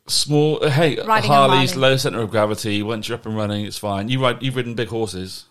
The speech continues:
Speaker 1: so
Speaker 2: I have.
Speaker 1: so it's same diff.
Speaker 2: I'd feel
Speaker 1: It's
Speaker 2: way
Speaker 1: wheels.
Speaker 2: safer on a horse.
Speaker 1: No, you can't control a horse.
Speaker 2: <sighs> Okay.
Speaker 1: So that's, that's, that's the news.
Speaker 2: That is the news.
Speaker 1: Wow.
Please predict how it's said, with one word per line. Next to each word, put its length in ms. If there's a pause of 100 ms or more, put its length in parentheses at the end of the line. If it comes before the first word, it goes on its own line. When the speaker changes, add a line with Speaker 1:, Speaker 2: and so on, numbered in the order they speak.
(140)
Speaker 1:
so 460
Speaker 2:
I 120
have. 380
Speaker 1:
so 360
it's 320
same 180
diff. 340
Speaker 2:
I'd 140
feel 220
Speaker 1:
It's 40
Speaker 2:
way 220
Speaker 1:
wheels. 100
Speaker 2:
safer 300
on 120
a 40
horse. 420 (200)
Speaker 1:
No, 220
you 100 (280)
can't 140
control 220
a 40
horse. 220
Speaker 2:
<sighs> 580 (300)
Okay. 300 (560)
Speaker 1:
So 120
that's, 200
that's, 360
that's 260
the 60
news. 460
Speaker 2:
That 160
is 180
the 80
news. 460
Speaker 1:
Wow. 320